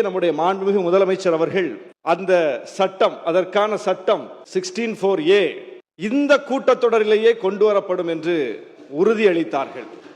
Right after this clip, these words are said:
ஆனால் கூட்டத்தொடர் முடிவதற்கு இன்னும் ஓரிரு நாட்கள் தான் இருக்கின்றன என்பதை நினைவூட்டி,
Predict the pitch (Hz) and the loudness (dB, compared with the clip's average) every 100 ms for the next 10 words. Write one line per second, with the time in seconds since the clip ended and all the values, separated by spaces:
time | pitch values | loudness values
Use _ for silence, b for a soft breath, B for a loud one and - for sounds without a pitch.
0 | 151 180 175 165 214 208 214 196 185 165 | -2 0 -2 -4 -6 -2 0 2 0 0
1 | 175 196 185 175 202 180 180 165 120 - | 0 2 2 0 -4 -4 -4 -6 -8 -14
2 | - _ 156 185 175 160 151 170 - 175 | -20 _ -4 -2 -2 -2 -4 -4 -4 -4
3 | 175 170 151 160 165 156 160 147 139 135 | -2 -4 -6 -8 -8 -6 -6 -6 -6 -6
4 | 139 156 175 156 160 185 | -4 -4 -4 -4 -4 -4